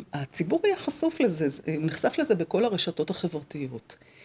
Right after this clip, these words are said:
האם זה לא משפיע על הרצון של אותו ציבור או חלקים ממנו,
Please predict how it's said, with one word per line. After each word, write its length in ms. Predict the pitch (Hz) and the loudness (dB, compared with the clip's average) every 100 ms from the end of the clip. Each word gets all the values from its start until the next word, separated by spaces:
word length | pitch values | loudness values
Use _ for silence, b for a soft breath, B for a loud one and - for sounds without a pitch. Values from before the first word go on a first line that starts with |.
| B B B - | B B B -4
האם 420 | 165 - 269 370 370 | -2 0 2 4 2
זה 160 | 185 | 2
לא 160 | 156 214 | 4 4
משפיע 640 | 269 - - 208 196 175 | 6 4 2 2 2 2
על 140 | - 147 | -2 -4
הרצון 420 | 139 - 226 233 | -4 0 2 2
של 180 | - 156 | 0 -2
אותו 200 | 143 139 | -2 -2
ציבור 420 | - 190 165 170 | 0 0 2 0
או 60 | 147 | 0
חלקים 440 | - 139 - 214 | -4 -4 0 0
ממנו, 680 | 196 151 143 143 143 151 | 2 0 0 2 2 0